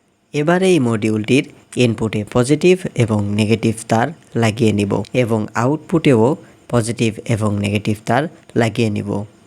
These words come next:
প্রথমে মডিউলটির ইনপুটের পজিটিভে একটি লাল তার লাগিয়ে নিচ্ছি এবং নেগেটিভে একটি কালো তার লাগিয়ে নিচ্ছি। এরপর মডিউলের আউটপুটের পজিটিভে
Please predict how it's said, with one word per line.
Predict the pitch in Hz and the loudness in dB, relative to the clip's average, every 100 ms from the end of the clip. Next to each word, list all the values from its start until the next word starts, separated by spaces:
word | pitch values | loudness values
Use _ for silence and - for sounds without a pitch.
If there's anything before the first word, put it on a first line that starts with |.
| _ _ _ _ _ _ _ _ | _ _ _ _ _ _ _ _
প্রথমে | 151 156 175 185 185 | -4 0 2 4 4
মডিউলটির | 143 127 120 117 110 113 107 - | 4 2 2 0 -2 -4 -4 0
ইনপুটের | 123 117 120 117 110 104 - | 2 2 0 0 0 -2 -2
পজিটিভে | - 117 147 160 156 147 | 0 2 4 4 4 4
একটি | 117 - 117 | 2 2 0
লাল | 107 107 107 | 0 0 0
তার | 127 123 | 0 0
লাগিয়ে | 123 117 113 | 0 0 -2
নিচ্ছি | 110 110 110 - 135 - - - | -2 -4 0 2 2 -2 -20 -4
এবং | 127 117 107 104 | 0 0 0 0
নেগেটিভে | 110 120 135 143 120 107 | 0 2 2 2 2 0
একটি | 107 143 160 - - _ | 0 2 2 -2 -20 _
কালো | 139 127 127 | -2 0 0
তার | 117 110 | 0 -2
লাগিয়ে | 110 104 110 | -2 -2 -2
নিচ্ছি। | 107 110 - - 107 107 _ _ _ _ _ _ _ _ _ _ _ _ | -2 -4 -4 -4 -6 -8 _ _ _ _ _ _ _ _ _ _ _ _
এরপর | 143 143 - 120 107 | 2 2 2 0 0
মডিউলের | 120 113 117 117 110 110 - | -2 -2 0 0 0 -2 0
আউটপুটের | 123 147 - - - 175 165 | 0 0 -2 0 2 2 2
পজিটিভে | 117 110 120 143 127 | 0 0 0 2 2